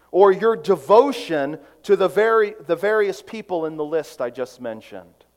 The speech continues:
So it's one thing to, uh, to know somebody in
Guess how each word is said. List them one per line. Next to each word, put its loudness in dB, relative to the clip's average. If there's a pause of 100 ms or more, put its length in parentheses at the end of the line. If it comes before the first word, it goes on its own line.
(1120)
So 4
it's 0
one 2
thing -2
to, -6 (360)
uh, 6
to -6
know 2
somebody -4 (1200)
in -2